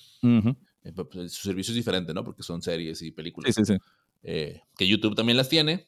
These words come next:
Speaker 2: pero como un integrado, ¿no? Porque en realidad
Speaker 1: Ujú.
Speaker 2: es otro. Sí, o sea, está, bueno, pero lo, a lo que iba es, App-, tiene Apple T V, tiene Apple Music y tiene Apple Podcast, ¿no?
Speaker 1: Sí.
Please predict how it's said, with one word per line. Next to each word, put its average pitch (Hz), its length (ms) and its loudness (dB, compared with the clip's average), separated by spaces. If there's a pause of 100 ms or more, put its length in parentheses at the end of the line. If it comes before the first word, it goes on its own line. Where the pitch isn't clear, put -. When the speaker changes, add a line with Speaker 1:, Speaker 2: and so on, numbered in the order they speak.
Speaker 2:
pero 85 200 -2
como 87 240 -6
un 85 80 -4
integrado, 95 640 2
¿no? 98 80 -6
Porque 120 200 -4
en 85 140 -4
realidad 101 360 6
Speaker 1:
Ujú. 82 80 4
Speaker 2:
es - 100 -8
otro. - 260 -10 (100)
Sí, 131 140 4
o 127 60 4
sea, 117 100 2
está, 110 320 0
bueno, 123 220 2
pero 110 140 2
lo, 107 200 2
a 110 40 2
lo 110 100 2
que 113 80 2
iba 120 120 6
es, 113 160 4
App-, 120 220 0
tiene 117 180 2
Apple 120 200 2
T 147 120 0
V, 165 260 0 (120)
tiene 92 340 0 (220)
Apple 127 280 4
Music 190 560 6
y - 80 -6
tiene 92 360 0
Apple 90 300 -6
Podcast, - 440 -2 (220)
¿no? - 220 -14 (200)
Speaker 1:
Sí. 87 200 6